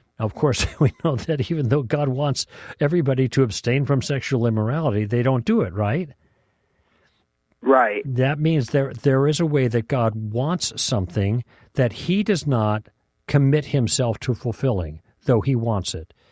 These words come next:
Speaker 1: That is up to the human being to fulfill that. And that's an example of that. That's what we call, at Stand to Reason and others have called it, God's moral will. God's moral will are things that he g-, genuinely wants,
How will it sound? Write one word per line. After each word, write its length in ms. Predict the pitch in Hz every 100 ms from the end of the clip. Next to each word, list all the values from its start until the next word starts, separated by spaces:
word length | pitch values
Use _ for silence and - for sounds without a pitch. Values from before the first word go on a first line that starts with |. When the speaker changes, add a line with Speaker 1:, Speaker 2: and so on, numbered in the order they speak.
| _ _ - -
Speaker 1:
That 120 | 131
is 160 | 120 -
up 220 | 147 -
to 140 | -
the 100 | 123
human 360 | 117 160 127 110
being 340 | 120 151 113
to 120 | 101 107
fulfill 440 | 110 95 113 90
that. 340 | 82 76 80 - _ _ _
And 140 | 117
that's 260 | 104 101 -
an 80 | 110
example 480 | 98 147 160 127
of 100 | 101
that. 200 | 87 80
That's 220 | - 110 -
what 480 | - 135 110 113
we 180 | 120 139
call, 380 | 147 120 101 101
at 60 | 107
Stand 260 | - 110
to 60 | 101
Reason 280 | 131 117 113
and 120 | 110
others 300 | 127 110 95
have 100 | 104
called 260 | - 87 85
it, 120 | 95
God's 440 | 120 98 101 98 -
moral 800 | 139 147 165 170 101 95 95 110 _
will. 440 | 120 110 95 76 - _ _ - _ _ _
God's 260 | - 117 98
moral 320 | 113 147 180
will 340 | 143 120 104 117
are 80 | 123
things 340 | - 117 107
that 140 | 117
he 200 | 101 117 95
g-, 160 | - 113 _
genuinely 680 | - 139 143 190 196 185 185
wants, 580 | 180 117 80 104 - -